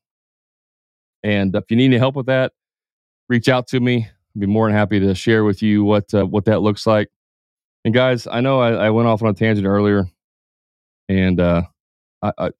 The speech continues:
I truly want to help contractors. Like, this is something I'm passionate about. It's why I quit my construction business.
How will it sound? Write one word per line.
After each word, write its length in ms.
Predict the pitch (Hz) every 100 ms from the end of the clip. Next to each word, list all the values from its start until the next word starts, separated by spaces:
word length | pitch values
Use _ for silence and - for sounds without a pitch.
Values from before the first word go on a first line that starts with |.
| _ _ _ _
I 120 | 110 110
truly 420 | - 151 135 123
want 260 | 117 110 -
to 120 | 95
help 240 | 107 -
contractors. 720 | - 98 98 104 104 113 113 107
Like, 160 | 90
this 220 | 98 92
is 120 | 95 -
something 280 | 104 101
I'm 100 | 92
passionate 400 | 80 92 90 98
about. 200 | 95 104
It's 120 | - 110
why 200 | 110 101
I 40 |
quit 240 | - -
my 160 | 101 92
construction 480 | - 92 101 101 95
business. 500 | 82 80 87 -